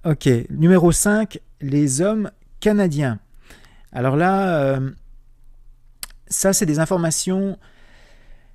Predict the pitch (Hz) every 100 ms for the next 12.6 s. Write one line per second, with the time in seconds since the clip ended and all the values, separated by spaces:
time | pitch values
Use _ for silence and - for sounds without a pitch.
0 | - _ - - - - - - 151 147
1 | 147 - - - - - 180 180 202 175
2 | 269 202 - 180 170 226 208 - 160 -
3 | 170 160 202 196 180 156 147 165 196 185
4 | 147 139 135 175 180 - 175 - 143 131
5 | 127 98 - - - - - - - -
6 | 135 156 156 156 - - _ - 127 143
7 | 143 160 139 - 151 135 131 - 127 -
8 | 139 185 - - - - - - - -
9 | - 123 113 120 165 - - - - -
10 | - - - - 127 170 196 196 180 151
11 | 139 175 196 208 - 143 139 175 170 165
12 | - 143 135 156 180 190